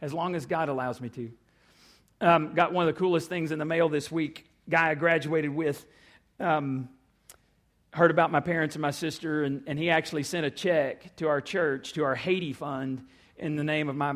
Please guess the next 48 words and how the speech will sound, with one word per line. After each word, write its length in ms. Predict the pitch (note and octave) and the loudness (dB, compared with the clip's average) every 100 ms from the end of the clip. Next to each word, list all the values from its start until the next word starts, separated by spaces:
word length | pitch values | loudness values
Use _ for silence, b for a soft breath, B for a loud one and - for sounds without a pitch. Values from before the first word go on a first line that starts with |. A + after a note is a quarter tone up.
| C3+ | -2
my 160 | C#3+ | -2
mom 240 | C#3 C#3+ C#3 | 0 0 -2
and 100 | C3+ | 0
dad 140 | C3+ | 0
and 100 | C3 | 0
my 80 | B2 | -6
sister. 480 | - B2+ - - - _ _ _ _ _ _ _ _ _ _ _ - | -8 -12 -14 -18 -20 _ _ _ _ _ _ _ _ _ _ _ -8
I 80 | D3 | -4
just, 260 | D#3 D3 - | -4 -6 -4
I 80 | D3 | 0
got 200 | D#3 D#3+ | 4 4
a 20 | |
little 160 | D#3+ C#3 | 2 2
teary-eyed 500 | F#3+ F3 D#3+ C#3+ C#3+ | 4 4 4 2 0
when 140 | D3 | -6
I 60 | C#3 | -4
saw 300 | E3+ D3+ C#3 | 0 2 2
that, 80 | |
and 100 | C#3 | -2
I 60 | C#3 | -6
said, 300 | B2+ C3+ A#2 | -6 -8 -4
"That 220 | D3+ D3 | -2 0
is 120 | C#3 D3 | -2 -4
one 160 | D#3 | -6
of 40 | B2+ | -6
the 60 | |
greatest 500 | A2+ C3+ D3 D3 C#3+ | -8 -4 -2 -2 -4
things 220 | D#3+ C3+ | -8 -8
you 60 | C3+ | -6
can 100 | C3 | -4
do 140 | C3+ | -2
to 80 | B2+ | -4
honor 260 | C#3 C3+ C3 | -6 -6 -6
my 140 | B2+ | -10
parents, 580 | - C3+ C3 D3 - - _ _ _ _ _ _ _ | -10 -12 -12 -16 -18 -20 _ _ _ _ _ _ _
is, 260 | - C#3 D3 | -6 -6 -4
is 180 | D3 B2 | -6 -4
just 240 | C#3+ C#3 - _ _ _ _ _ _ _ _ B2+ | -6 -8 -12 _ _ _ _ _ _ _ _ -2
build 260 | D#3+ D#3 | 2 2
on, 300 | D3 C#3 C3+ D3 | 2 -2 -4 -4
on 380 | C#3+ C3+ C3 - _ _ _ _ - | -4 -4 -8 -16 _ _ _ _ -10
this 240 | C#3 C3+ | -8 -2
legacy 440 | D3 C#3+ C#3 D3 | 0 2 0 -4
that 160 | C3 B2+ | -4 -4
they've 160 | C3+ B2+ | -4 -2
left 180 | B2 | -4
behind." 320 | C3 B2 C3 B2+ _ _ - B B | -4 -10 -12 -18 _ _ -20 B B
So, 300 | A#3+ G3 | 8 8